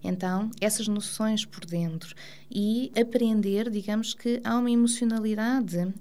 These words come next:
presente e natural em tudo aquilo que se faz. Todas as pessoas têm medo, todas as pessoas têm insegurança,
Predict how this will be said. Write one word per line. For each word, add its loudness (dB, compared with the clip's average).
presente 0
e 2
natural 0
em 2
tudo -4
aquilo -4
que -10
se -6
faz. -4
Todas 0
as -4
pessoas -6
têm 0
medo, -2
todas -4
as -2
pessoas -6
têm -2
insegurança, -2